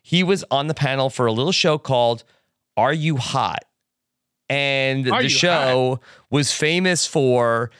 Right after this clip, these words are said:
Speaker 1: I think that the judges had, like, laser pointers,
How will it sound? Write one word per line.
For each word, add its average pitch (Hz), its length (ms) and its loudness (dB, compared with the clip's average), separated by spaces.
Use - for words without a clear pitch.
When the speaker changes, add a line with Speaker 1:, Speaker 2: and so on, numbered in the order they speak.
Speaker 1:
I 123 80 -4
think 185 240 -4
that 208 140 -2
the 180 80 2
judges 143 480 -2
had, 139 180 0
like, 120 240 -4
laser 131 460 0
pointers, 95 840 -4